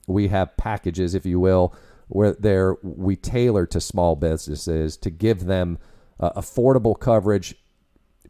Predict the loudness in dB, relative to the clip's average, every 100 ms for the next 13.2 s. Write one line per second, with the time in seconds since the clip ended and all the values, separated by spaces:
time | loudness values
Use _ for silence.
0 | -6 -4 -2 -2 -2 -2 -2 -2 -2 -2
1 | -2 -6 -14 -12 -6 -6 -6 -4 -4 -2
2 | -6 -4 -4 -2 0 -2 -6 -12 _ _
3 | -12 -10 -6 -6 -4 -2 0 0 -2 -2
4 | -2 -2 -4 -4 0 0 -2 -8 -8 0
5 | 2 0 -2 -20 _ _ -14 -12 -8 -6
6 | -6 -4 -4 -4 -4 -4 -4 -4 -2 -2
7 | -4 -6 -4 -4 -4 -6 -8 -8 -4 -4
8 | -4 -4 -4 -6 -6 -6 -4 -2 -4 -6
9 | -8 -6 -6 -6 -8 -8 -6 -6 -8 -10
10 | -12 -20 _ _ _ -4 -2 -2 -2 -6
11 | -12 -12 -2 0 0 -2 -4 -4 -4 -8
12 | -8 -6 -6 -6 -6 -8 -12 -20 _ _
13 | _ -20